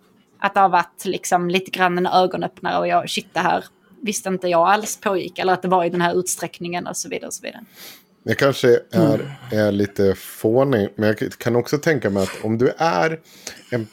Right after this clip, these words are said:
Speaker 2: kvinna som hamnar i en sån typ av relation eller hamnar i, i en våldtäktssituation eller så här, att, att vi kan inte heller så här gå runt och skrämma vettet ur människor för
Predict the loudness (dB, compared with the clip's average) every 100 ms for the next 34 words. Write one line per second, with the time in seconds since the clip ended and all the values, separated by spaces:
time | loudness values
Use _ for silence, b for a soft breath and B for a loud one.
0 | -14 0 2 2 0 -4 -6 -10 -6 -2
1 | -2 -2 -4 -6 -6 -8 -12 -16 -20 -20
2 | -20 -8 -4 -4 -6 -10 -10 -8 -8 -4
3 | 0 2 2 0 0 -2 -4 -6 -6 -2
4 | -2 -4 B B B B _ -8 -4 -2
5 | -4 -10 _ -8 -6 -4 2 2 2 -4
6 | -6 -4 -8 -10 -10 -12 -14 -18 _ -16
7 | -12 -8 -6 -2 -2 -2 -4 -2 -2 -4
8 | B B B B B -10 -10 -20 -20 -20
9 | -12 B B B B B -14 -2 2 2
10 | 2 2 2 2 2 6 4 2 -2 -2
11 | -8 B B B 2 4 4 2 -2 -4
12 | 0 2 0 -4 -4 -6 -6 _ -4 -2
13 | -2 -2 -2 -4 -6 -10 -2 0 0 0